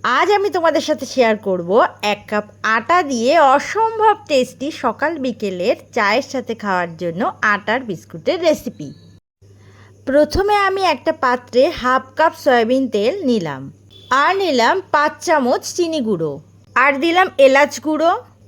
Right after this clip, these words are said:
এবার এই তেলের সঙ্গে চিনি গুঁড়ো মিশিয়ে নিচ্ছি। তেলের সঙ্গে চিনি গুঁড়ো ভালোভাবে মিশে গেছে। এই পর্যায়ে এখানে দিয়ে দিচ্ছি এক কাপ আটা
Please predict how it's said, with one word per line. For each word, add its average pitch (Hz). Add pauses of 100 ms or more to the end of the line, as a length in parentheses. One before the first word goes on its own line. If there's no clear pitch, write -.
(120)
এবার 269 (160)
এই 233 (120)
তেলের 254
সঙ্গে 349
চিনি 277
গুঁড়ো 247 (160)
মিশিয়ে 262
নিচ্ছি। 175 (400)
তেলের 294
সঙ্গে 359
চিনি 311
গুঁড়ো 262
ভালোভাবে 269
মিশে 277
গেছে। 170 (380)
এই 294 (100)
পর্যায়ে 214 (100)
এখানে 226 (120)
দিয়ে 220
দিচ্ছি 220 (160)
এক -
কাপ 311
আটা 190